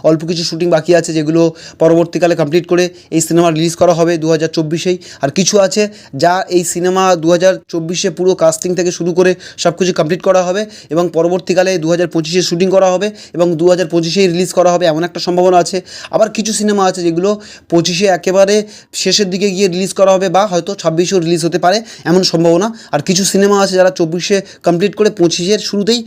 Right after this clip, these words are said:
রিলিজ করা হবে। সেখানে দেবের সিনেমা আছে, জিতের সিনেমা আছে, অঙ্কুশের সিনেমা আছে। তো সেই সমস্ত কিছু সিনেমা, কি কি সিনেমা,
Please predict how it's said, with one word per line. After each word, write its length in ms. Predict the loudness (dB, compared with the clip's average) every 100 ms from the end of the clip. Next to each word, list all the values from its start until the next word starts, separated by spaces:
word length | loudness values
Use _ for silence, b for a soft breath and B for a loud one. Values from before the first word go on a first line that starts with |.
| B 0
রিলিজ 200 | 0 2
করা 180 | 0 -2
হবে। 200 | -6 -16 B B
সেখানে 320 | -2 2 2
দেবের 340 | 4 4 2 0
সিনেমা 400 | -4 -6 -4 -4
আছে, 200 | -4 -4
জিতের 280 | -4 -2 -2
সিনেমা 380 | 0 0 0
আছে, 160 | 0 -4 -4
অঙ্কুশের 420 | -2 -2 -2 -2 -2
সিনেমা 380 | -2 -2 -2
আছে। 260 | -2 -2 -4 -6 B
তো 80 | -6
সেই 160 | -2 -2
সমস্ত 380 | 0 -2 0 0
কিছু 280 | 0 0 -4 B
সিনেমা, 400 | -2 0 2 0
কি 180 | -2 -6
কি 200 | -4 -2
সিনেমা, 400 | 0 0 0 0